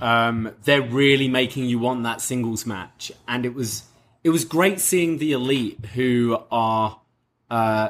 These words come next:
have been heels before, but with this crowd have always been cool heels. I don't necessarily mean A E W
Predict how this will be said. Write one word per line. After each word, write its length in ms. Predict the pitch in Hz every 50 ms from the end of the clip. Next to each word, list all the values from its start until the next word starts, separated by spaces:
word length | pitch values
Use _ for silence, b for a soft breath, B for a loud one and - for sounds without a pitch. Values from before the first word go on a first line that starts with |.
| - -
have 280 | - - - 165 156 -
been 160 | 190 185 190
heels 340 | 175 147 196 190 170 151 127
before, 500 | - 131 120 - - 117 131 170 185 175
but 220 | 147 151 131 110 151
with 140 | 147 147
this 300 | - 190 165 - - -
crowd 600 | - - - - - 117 113 123 127 123 113 107
have 220 | 101 98 110 110 107
always 320 | 113 113 113 110 110 104 -
been 440 | - 113 107 107 104 101 98 95 - _ _ _ _ _ _ _ _ _ _ _
cool 240 | _ - 127 123 113
heels. 440 | 101 92 101 95 87 80 76 82 -
I 220 | 104 143 143 143
don't 220 | 139 147 160 156 151
necessarily 380 | 147 131 123 - 139 123 117 113
mean 160 | 113 113 110
A 80 | 110 104
E 60 | 101 92
W 300 | 107 107 92 101 95